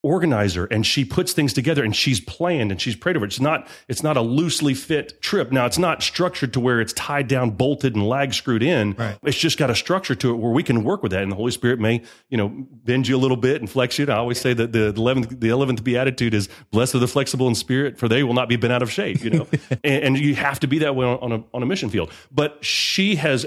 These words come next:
Speaker 1: asked me to go on trips and has used me as the, the, the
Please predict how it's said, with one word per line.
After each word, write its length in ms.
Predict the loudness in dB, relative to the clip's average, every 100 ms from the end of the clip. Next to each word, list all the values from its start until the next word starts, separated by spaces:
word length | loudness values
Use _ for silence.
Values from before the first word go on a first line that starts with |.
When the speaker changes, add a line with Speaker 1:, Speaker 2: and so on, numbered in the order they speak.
| -2
Speaker 1:
asked 380 | 0 0 -2 -2
me 120 | 0
to 100 | 0
go 240 | 0 0
on 100 | -2
trips 320 | -4 -6 -6 -4
and 260 | 0 0
has 340 | 0 0 -2 0
used 220 | -2 2
me 200 | 0 0
as 260 | 0 0 2
the, 220 | 0 0 -8 -20 -2
the, 180 | 0 0 -6 -2
the 400 | 2 2 0